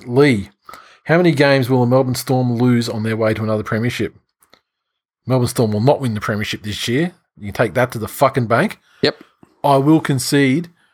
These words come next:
Speaker 1: that that cunt side does have a little bit of gas left in the tank
Speaker 2: Mm-hmm.
Speaker 1: to certainly, you know, be a viable top four side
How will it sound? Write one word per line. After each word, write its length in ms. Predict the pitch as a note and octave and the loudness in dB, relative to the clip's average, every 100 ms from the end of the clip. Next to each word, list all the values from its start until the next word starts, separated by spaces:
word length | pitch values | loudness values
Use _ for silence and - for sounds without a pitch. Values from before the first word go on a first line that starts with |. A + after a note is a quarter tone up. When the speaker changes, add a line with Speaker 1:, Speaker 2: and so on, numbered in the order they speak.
| _ _ | _ _
Speaker 1:
that 100 | - | -6
that 160 | B2 A#2+ | -6 -6
cunt 260 | - C3+ C3 | -6 -6 -4
side 300 | C3 B2+ B2+ | 0 0 2
does 200 | C3 B2 | 0 0
have 160 | A#2+ | -2
a 40 | A#2 | -2
little 220 | C3 C3 | -2 0
bit 120 | B2+ | 0
of 120 | A#2 | 0
gas 320 | A#2+ A#2+ - | 0 -2 -2
left 220 | B2+ - B2 | -4 -4 -6
in 80 | |
the 60 | A2+ | -6
tank 420 | - A#2+ C3 - _ _ | -2 -2 -2 -8 _ _
Speaker 2:
Mm-hmm. 300 | G2+ A2+ D3 - - | -2 -2 -2 -6 -4
Speaker 1:
to 360 | C#3 B2+ A#2+ A2+ | 0 2 0 -6
certainly, 580 | B2+ - B2+ B2+ B2 A2+ - - - | -4 0 0 0 -2 -4 -8 -14 -4
you 100 | B2 | -2
know, 200 | B2 B2+ | -2 -2
be 280 | A2 B2 | -2 -2
a 120 | A2+ A#2 | -2 -4
viable 440 | A#2+ B2 A#2+ A2 | 0 2 2 -2
top 260 | - D3 - | -2 -2 -2
four 280 | C3+ B2 | -2 -2
side 500 | A2 C3 A2+ A2+ A2+ | -2 2 4 2 0